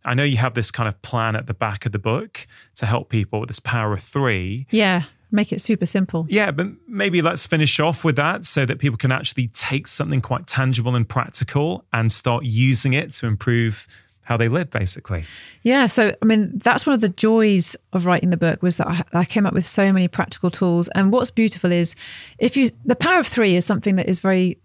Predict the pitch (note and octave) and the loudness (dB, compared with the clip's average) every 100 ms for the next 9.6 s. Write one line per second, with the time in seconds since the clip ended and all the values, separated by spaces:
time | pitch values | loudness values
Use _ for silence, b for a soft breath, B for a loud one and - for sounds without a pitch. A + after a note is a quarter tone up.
0 | - F#3+ - G#3+ - - - E3+ F3 - | -4 -2 0 -2 -2 -6 -4 -2 -2 -2
1 | F3+ - F#3 E3+ - E3 E3 E3+ F3 E3+ | -2 0 0 0 0 -2 0 -2 -2 -2
2 | F#3+ A3+ G#3 F#3+ - G3 F#3+ - A#3 B3+ | 0 2 2 0 2 2 2 2 4 4
3 | G#3+ - G#3 - G3 F#3+ F3+ E3+ F3+ - | 4 2 0 0 2 4 4 2 0 0
4 | E3 - - E3+ - D#3+ E3 - - D#3+ | -2 -4 -4 -4 -2 -2 -2 -2 -4 -6
5 | - G3+ F#3 F#3 A3 F#3 E3+ E3 E3 - | -6 0 2 2 2 2 2 2 0 -2
6 | - - D#3+ D#3 - B B B B B | -6 -4 -4 -4 -8 B B B B B
7 | - G3 F3 E3+ E3+ - - G3+ G#3 B3 | -2 4 6 4 2 -2 -2 0 2 2
8 | A3+ F3+ G3 C4 C#4+ C4+ B3 A3+ A#3 A#3 | 2 2 2 2 0 2 2 4 4 4
9 | A3 G3+ G#3+ G3 F3+ | 2 0 2 2 0